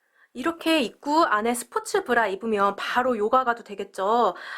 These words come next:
필라테스에 가도 되고 헬스에 가도 되고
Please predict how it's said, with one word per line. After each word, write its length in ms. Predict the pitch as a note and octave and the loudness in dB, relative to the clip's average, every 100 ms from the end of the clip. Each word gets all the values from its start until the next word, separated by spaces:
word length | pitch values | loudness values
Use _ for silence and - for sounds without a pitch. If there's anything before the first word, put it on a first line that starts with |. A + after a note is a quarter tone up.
| - | -14
필라테스에 560 | - D4+ D4 A#3+ G3 F#3 | -4 -4 -4 -6 -4 0
가도 240 | F#3+ G3 | 0 0
되고 440 | C#4+ D#4 D#4+ E4 | 0 0 2 2
헬스에 400 | D4 F4 E4+ C#4+ | 4 2 2 0
가도 260 | B3 F3+ F#3+ | 2 0 0
되고 500 | B3 C4+ D#4 D#4 D#4 | -2 0 2 2 2